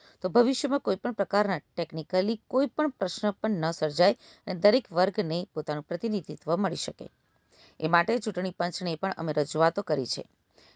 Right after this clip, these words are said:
હાઈકોર્ટમાં પણ દિનેશભાઈએ પિટિશન કરી છે અને ભવિષ્યમાં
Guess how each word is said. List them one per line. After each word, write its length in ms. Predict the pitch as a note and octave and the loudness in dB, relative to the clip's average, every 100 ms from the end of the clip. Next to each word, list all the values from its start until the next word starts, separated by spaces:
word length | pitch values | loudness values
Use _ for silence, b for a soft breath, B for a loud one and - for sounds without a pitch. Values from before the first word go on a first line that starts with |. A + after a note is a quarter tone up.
| b | b
હાઈકોર્ટમાં 600 | F3 D#3+ G3+ G#3+ G#3+ - | 4 6 2 4 2 2
પણ 220 | F3+ G3 | -2 -4
દિનેશભાઈએ 600 | E3+ D#3 D3+ - G3+ A3+ | -4 -6 -6 -4 -2 -2
પિટિશન 380 | - E3 - D#3+ | -6 -14 -6 -4
કરી 260 | - D3 C#3 | -2 -2 0
છે 180 | - A#3 - b | 2 2 2 b
અને 140 | b F#3+ | b 0
ભવિષ્યમાં 680 | A3+ B3 C4+ - F3+ D3 | 4 4 2 0 -2 -2